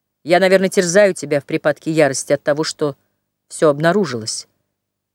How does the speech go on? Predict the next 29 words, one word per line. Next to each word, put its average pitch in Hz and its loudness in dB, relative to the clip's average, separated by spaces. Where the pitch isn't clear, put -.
Но 139 -12
как - -6
я 160 0
ни 160 -4
страдал, 156 -2
всё - -6
равно 151 -2
хотелось 147 -6
на 147 -6
некоторое 147 -6
время 151 -6
сохранить 139 -8
треугольник. 123 -12
А 170 -2
нашу 226 0
встречу, 277 -2
когда 165 -2
я 175 2
буду 175 -4
самим 254 0
собой, 190 0
давай 294 2
отложим 165 -2
на 170 2
то 180 -2
время, 165 0
когда 165 0
я 165 2
встречусь - -8